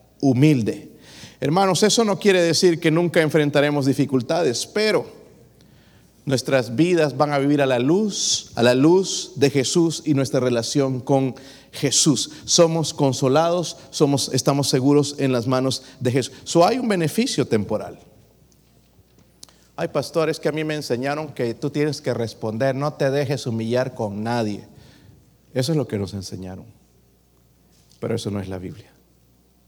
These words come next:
Ahora, hay veces donde tenemos que decir algo, hermanos.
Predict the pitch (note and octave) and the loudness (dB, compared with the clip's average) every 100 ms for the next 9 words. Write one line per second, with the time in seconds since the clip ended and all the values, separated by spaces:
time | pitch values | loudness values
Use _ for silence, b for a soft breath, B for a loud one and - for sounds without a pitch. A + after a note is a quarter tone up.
0 | _ _ b b - C#3 B2 - - - | _ _ b b 2 2 2 -10 -12 0
1 | C3 E3 D#3+ C3+ B2 A2 A#2+ C3 - A#2+ | 2 2 2 0 2 2 0 0 -2 -2
2 | G#2 G2 - - _ _ _ - G#2+ - | 0 -2 -8 -20 _ _ _ -8 -4 -2
3 | A#2 C3 D#3 A2+ G2 - - - - | -2 -2 -4 -6 -12 -18 -20 -20 -20